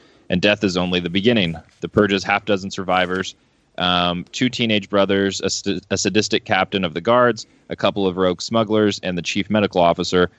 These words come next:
the lone woman on board, will do whatever it takes to stay alive, but nothing can prepare them for what lies waiting on board the Star Destroyer amid its vast, creaking emptiness that isn't really empty at all. Um,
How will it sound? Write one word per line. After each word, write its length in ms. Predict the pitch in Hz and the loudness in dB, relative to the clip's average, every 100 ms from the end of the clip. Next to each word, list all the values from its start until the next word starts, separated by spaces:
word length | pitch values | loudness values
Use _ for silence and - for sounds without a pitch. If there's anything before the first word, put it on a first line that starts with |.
| _ _ | _ _
the 60 | 92 | -2
lone 200 | 92 90 | 0 4
woman 220 | 104 95 | 2 4
on 120 | 85 | 0
board, 300 | 85 87 87 | 2 2 2
will 100 | 87 | 2
do 160 | 90 101 | 2 4
whatever 300 | 98 110 107 | 4 4 2
it 80 | 87 | 0
takes 220 | 104 - | -2 -4
to 60 | 87 | -6
stay 160 | - | -2
alive, 360 | 87 85 76 71 - | 0 2 2 0 -4
but 100 | 90 | -4
nothing 260 | 98 104 | -2 -2
can 120 | 92 | -4
prepare 260 | 90 87 117 | -6 2 2
them 140 | 107 101 | 2 -2
for 80 | |
what 160 | 87 65 | -4 -2
lies 340 | 90 87 87 | 2 2 0
waiting 320 | - 92 90 85 | 0 0 0 -2
on 220 | 95 120 | -2 0
board 240 | 101 104 92 | 2 0 0
the 40 | |
Star 220 | - 98 | 0 2
Destroyer 460 | 90 - 98 92 92 | 2 0 2 2 2
amid 240 | 87 90 | 0 -2
its 140 | 85 - | -2 -2
vast, 420 | - 90 101 - | 0 0 0 -8
creaking 380 | - 90 95 85 | -8 -8 -6 -8
emptiness 500 | 85 85 80 76 - _ _ _ - | -8 -6 -6 -8 -10 _ _ _ -10
that 120 | - | 0
isn't 240 | 120 127 95 | 2 2 2
really 260 | 101 101 | 2 2
empty 300 | 87 82 90 | 0 -2 0
at 60 | 87 | 2
all. 260 | 87 76 - _ _ _ _ - | 4 2 -2 _ _ _ _ -6
Um, 500 | 87 87 82 80 82 | 0 2 2 0 -2